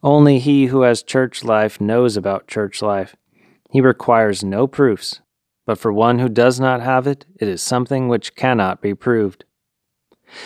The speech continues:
For a member of the church, the object of all his life must be constantly to unite more and more with the life of the church, and at the same time,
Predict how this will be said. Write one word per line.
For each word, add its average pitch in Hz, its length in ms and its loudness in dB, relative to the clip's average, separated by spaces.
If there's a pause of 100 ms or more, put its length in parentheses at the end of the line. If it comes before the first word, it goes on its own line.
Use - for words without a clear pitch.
(120)
For 139 200 2
a 135 60 6
member 135 320 4
of 131 100 -2
the 139 100 0
church, 120 500 -8
the 131 240 -6
object 139 480 0
of 117 120 -4
all 127 200 4
his 135 220 -4
life 117 400 0
must 104 220 -6
be 95 120 -14
constantly 135 800 -4
to - 160 -8
unite 110 460 -2
more 127 360 0
and 113 160 0
more 123 320 2
with 117 120 -6
the 107 120 -4
life 110 380 0
of 117 100 -10
the 117 120 0
church, - 480 -4 (540)
and 127 120 2
at 123 100 0
the 120 80 2
same 151 400 2
time, 143 480 -2